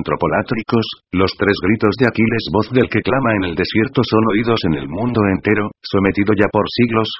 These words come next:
no a la protectora tutela gina de los dioses, sino a la tiranía de las aves de Aristófanes intermediaria usurpadora, al par, de los derechos de estos sobre la humanidad y de los anhelos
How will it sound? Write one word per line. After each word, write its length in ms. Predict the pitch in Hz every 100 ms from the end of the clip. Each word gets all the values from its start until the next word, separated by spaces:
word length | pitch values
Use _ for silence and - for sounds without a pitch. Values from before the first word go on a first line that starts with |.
| - 101
no 160 | 120
a 80 | 127
la 80 | 78
protectora 560 | - 80 98 - 123 107
tutela 320 | 80 - 120 113
gina 320 | 110 110 95
de 80 | 73
los 160 | 71
dioses, 560 | 82 110 107 113 - _
sino 320 | - 101 110
a 80 | 87
la 80 | 78
tiranía 480 | 98 76 92 117
de 160 | 127 107
las 120 | 90 120
aves 240 | 123 131 98 104
de 80 |
Aristófanes 720 | 95 78 - 113 98 104 98 92
intermediaria 720 | 90 85 73 80 90 104 85 85
usurpadora, 720 | 82 82 90 87 101 113 - 92
al 160 | 90
par, 240 | - 104 113 -
de 160 | 90 95
los 160 | 78 78 107
derechos 320 | 110 - 135 80
de 160 | 90
estos 240 | - 92 78
sobre 240 | 104 90
la 80 | 80
humanidad 480 | 78 76 71 131 135
y 80 | 92
de 80 |
los 160 | 82 82
anhelos 400 | 92 101 113